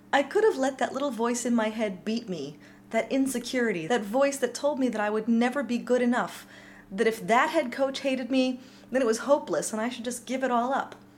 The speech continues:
But instead, I let that little voice remind me that while I may never be perfect, I can certainly always work to be better. So instead of being scared of it, use it as your marker.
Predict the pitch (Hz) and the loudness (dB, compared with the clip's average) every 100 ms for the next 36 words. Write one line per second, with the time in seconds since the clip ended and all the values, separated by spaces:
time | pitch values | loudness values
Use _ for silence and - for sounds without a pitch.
0 | - - - - 277 269 262 - 403 233 | -20 -20 -20 -6 -2 -2 -2 0 2 4
1 | 208 233 - - - - 359 381 330 330 | 2 -6 -16 -20 -10 -2 2 4 2 2
2 | 302 285 285 247 262 269 254 233 240 285 | 0 2 0 2 2 2 0 2 2 2
3 | 254 208 202 202 - - - 262 294 311 | 0 0 0 -4 -14 -8 -2 0 2 2
4 | 320 285 269 339 339 330 277 262 - 349 | 2 2 0 0 2 2 0 -6 -2 -4
5 | 349 196 190 - - - - - - - | 2 0 0 -8 -10 -16 -20 -20 -20 -18
6 | - 330 254 240 320 339 277 269 302 247 | -10 -6 -2 0 0 0 0 2 2 0
7 | 220 262 277 247 220 208 240 208 - - | 0 -2 -2 -6 -4 -2 0 0 -2 -10
8 | - - - - - - - - 285 269 | -20 -20 -20 -20 -20 -20 -12 2 2 4
9 | 320 381 262 277 262 - 302 349 294 185 | 0 0 0 0 0 -2 -2 -2 -2 -2
10 | 185 - - - 277 381 370 359 349 311 | -2 -4 -20 -12 4 4 6 0 0 -2
11 | 285 277 - 170 151 | 2 2 2 -2 -2